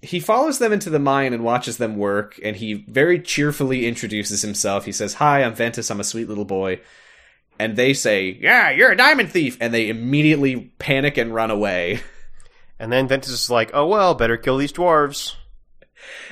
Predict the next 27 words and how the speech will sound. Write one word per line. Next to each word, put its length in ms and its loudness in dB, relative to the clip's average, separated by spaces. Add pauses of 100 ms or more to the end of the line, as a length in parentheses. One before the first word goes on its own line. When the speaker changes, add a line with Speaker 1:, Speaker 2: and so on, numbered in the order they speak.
(240)
Speaker 1:
It's 240 2
so 440 2
weird, 300 -2
because 320 -4
Ventus 380 -2
is 180 -4
like, 340 0 (360)
"Please, 420 2 (100)
I'm 160 0
just 200 -2
looking 260 -2
for 140 -8
my 100 4
friend 320 0
Terra. 380 4
Have 180 2
you 80 -6
seen 300 0
him?" 360 0
And 140 -2
they're 140 0
like, 340 -2
"No, 400 4
we 160 4
haven't 300 4
seen 260 6
him." 220 -10